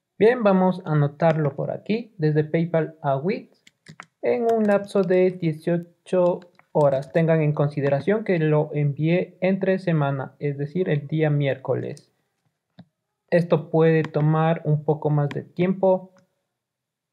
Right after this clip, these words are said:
dependiendo del día que envíen. Me supongo que si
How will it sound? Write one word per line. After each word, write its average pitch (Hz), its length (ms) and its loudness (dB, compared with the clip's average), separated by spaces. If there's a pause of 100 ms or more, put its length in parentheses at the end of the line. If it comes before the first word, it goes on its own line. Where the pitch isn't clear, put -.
(580)
dependiendo 185 1160 2 (280)
del 147 540 2
día 165 300 2
que 147 80 -2
envíen. 135 600 -4
Me 147 400 2
supongo 175 440 0
que 165 400 2
si 156 400 -4